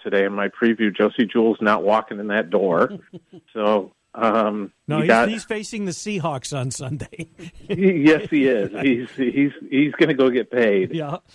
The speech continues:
Speaker 1: uh, to, to, to play football now. So, um, it, I think that just plays a huge role in this game because, you know, if Montgomery gets going,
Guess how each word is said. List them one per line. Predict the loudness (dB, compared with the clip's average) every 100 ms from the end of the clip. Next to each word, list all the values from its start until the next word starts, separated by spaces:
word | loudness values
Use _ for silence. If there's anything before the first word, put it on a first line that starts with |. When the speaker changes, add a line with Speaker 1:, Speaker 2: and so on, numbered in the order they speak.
| -14
Speaker 1:
uh, | -4 -2 0 0 -2
to, | -4 -6 -6 _ -2
to, | 4 4 2 _ _
to | -12
play | 0 0 0
football | -4 0 0
now. | 0 -2 -4 -6 -2
So, | 0 0 -6 -20 _ _ _ -2
um, | 2 2 2 0 -4 -10 -16 _ _ _ -4
it, | -4 -4 _ -8
I | -8 -6
think | -2 -2 2
that | 2 2 -2 _ _ _ _ _
just | -20 -6
plays | 0 0 0
a |
huge | -2 -4 0
role | 0 2 2
in |
this | -2 -2
game | -2 0 0
because, | -2 0 2 2 0 -12 -20 _ _ _ _ _ _ _
you | -8
know, | -8
if | 0
Montgomery | 0 4 2 2 0
gets | 0 -2
going, | 2 2 2 -2 -4